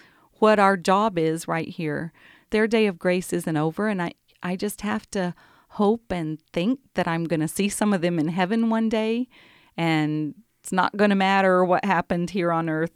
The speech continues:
You know, God's gonna get the victory, and I'm just praying that they're with me in heaven."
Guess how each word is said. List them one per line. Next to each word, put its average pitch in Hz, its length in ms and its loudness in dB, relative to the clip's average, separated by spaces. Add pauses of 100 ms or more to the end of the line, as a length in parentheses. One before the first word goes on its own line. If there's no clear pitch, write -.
You 175 140 -6
know, 160 220 -4
God's 170 340 -2
gonna 175 180 -4
get 160 220 -6
the 160 80 -6
victory, 160 520 -4
and 151 220 -6 (400)
I'm 165 160 -4
just 165 240 -6
praying 156 320 -4
that 147 240 -4
they're 156 400 -4
with 156 320 -6
me 160 180 -4
in 147 120 -4
heaven." 143 480 -8